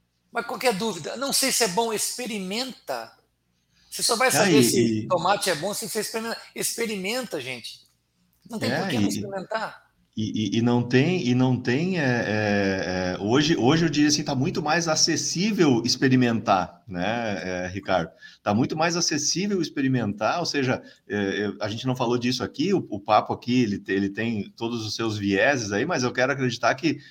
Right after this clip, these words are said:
Speaker 2: que, que a Otimiza, por exemplo, ela não, não constrói um contrato de fidelidade de dois anos com o camarada aí, né? Ou seja, ele usa, testa, se não gostou, para de usar, por exemplo,
Speaker 1: Ó.
Speaker 2: né?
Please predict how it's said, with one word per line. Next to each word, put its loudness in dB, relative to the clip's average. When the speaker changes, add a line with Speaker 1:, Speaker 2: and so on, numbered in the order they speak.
Speaker 2:
que, 2
que -2
a 0
Otimiza, -2
por -4
exemplo, -2
ela 0
não, -2
não 0
constrói 2
um -4
contrato 2
de -2
fidelidade 2
de -8
dois 2
anos 0
com -12
o -8
camarada 2
aí, -2
né? -4
Ou 0
seja, -2
ele 6
usa, 4
testa, 2
se -4
não -2
gostou, 0
para -2
de -2
usar, 0
por -2
exemplo, 4
Speaker 1:
Ó. 0
Speaker 2:
né? -2